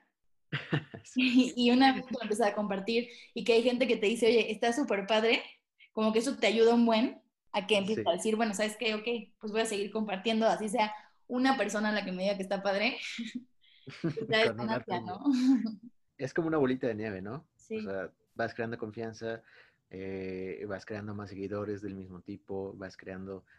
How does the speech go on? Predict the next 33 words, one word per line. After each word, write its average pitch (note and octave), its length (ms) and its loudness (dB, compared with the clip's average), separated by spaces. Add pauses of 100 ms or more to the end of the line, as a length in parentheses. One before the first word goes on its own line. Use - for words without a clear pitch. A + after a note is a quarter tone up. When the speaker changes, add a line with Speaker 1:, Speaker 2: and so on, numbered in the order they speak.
(120)
Speaker 1:
o G#2 120 -10
sea, A2 340 -2 (160)
como G#2+ 300 -8
que A#2+ 120 -4
es - 340 -14
un, C3 600 -8 (360)
un, A#2 420 -12
un A#2+ 140 -6
reloj B2 320 -4 (120)
que, G2+ 360 -6
que G2 100 -12
va F2+ 100 -10
caminando G2+ 460 -12
por F#2 160 -16
sí G2+ 120 -16
mismo, A2+ 440 -12 (300)
Speaker 2:
Sí. G#3+ 60 -16 (160)
Speaker 1:
justamente A2 540 -8
porque - 280 -12
todo, A2 800 -6 (340)
todo A#2 440 -4
se, G2 400 -8
se, F#2+ 520 -12 (360)
pues, A2+ 180 -12
embona A2 320 -4
bastante G2+ 420 -10
bien, F#2+ 240 -8
¿no? F#2+ 200 -14 (300)
Tanto F#2 280 -10
Speaker 2:
Sí. - 20 -18
Speaker 1:
tú, A2 600 -6 (200)
tener F#2 260 -14
confianza, G#2 680 -10